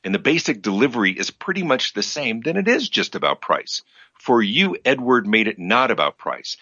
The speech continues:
Now, of course, none of this is in lieu of price. You have to be price competitive, but he gave you something special, something to look forward to. And because you have choices,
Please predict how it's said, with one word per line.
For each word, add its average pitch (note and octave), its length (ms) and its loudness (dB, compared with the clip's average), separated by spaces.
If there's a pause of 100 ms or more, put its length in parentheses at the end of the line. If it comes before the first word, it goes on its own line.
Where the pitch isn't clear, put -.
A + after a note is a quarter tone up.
(140)
Now, G#2 120 4
of A2 60 0
course, - 240 2
none E3+ 180 2
of A#2 120 -2
this G#2 180 0
is F2 120 -4
in D#2 180 -6
lieu D3 300 2
of - 200 -4
price. B1 240 -6
You G#2+ 80 -2
have B2+ 100 -4
to C#3+ 80 -8
be G#2 100 -2
price - 320 2
competitive, G2 600 -4 (540)
but - 140 0
he - 380 -2
gave B2 280 2
you A#2+ 140 0
something G2+ 340 -2
special, - 460 -4
something A#2 460 -2
to G#2+ 120 -6
look G2 280 0
forward A#2 560 0
to. C2+ 340 -4 (520)
And F2+ 140 0
because F3 380 4
you E3+ 80 2
have F2 180 0
choices, - 600 -4